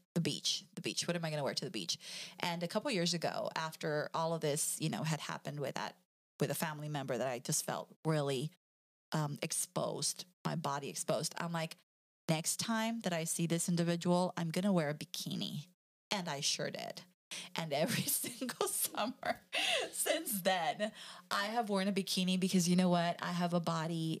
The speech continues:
and it's a body that I get to rock until I die. And I am gonna enjoy wearing my bikinis. It just doesn't matter anymore.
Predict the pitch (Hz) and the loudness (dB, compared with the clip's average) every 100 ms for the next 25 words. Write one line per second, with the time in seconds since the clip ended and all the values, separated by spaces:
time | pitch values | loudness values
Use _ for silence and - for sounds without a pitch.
0 | - 180 170 170 - 170 170 156 160 170 | -2 -2 0 0 0 2 0 0 0 0
1 | - - - 175 180 190 170 156 - 151 | 0 -4 -4 -2 -2 -2 -4 -2 0 0
2 | 156 165 190 - 180 190 180 170 165 160 | 0 0 0 -2 -4 0 0 2 0 -2
3 | 160 180 233 - - - - - 180 175 | 0 0 0 -4 -12 -14 -4 0 2 4
4 | 175 - 175 196 220 208 202 220 202 175 | 2 2 0 2 4 6 6 6 6 4
5 | 165 202 175 151 156 175 185 190 - 392 | 4 4 4 4 4 4 4 2 0 0
6 | 180 160 - - - - - - 160 160 | 0 -2 -4 -6 -12 -12 -6 0 0 -2
7 | - - 156 160 - 131 180 196 214 202 | -2 0 0 -2 -2 2 4 4 4 2
8 | 165 113 104 - - - | -2 -4 -4 -2 -2 -2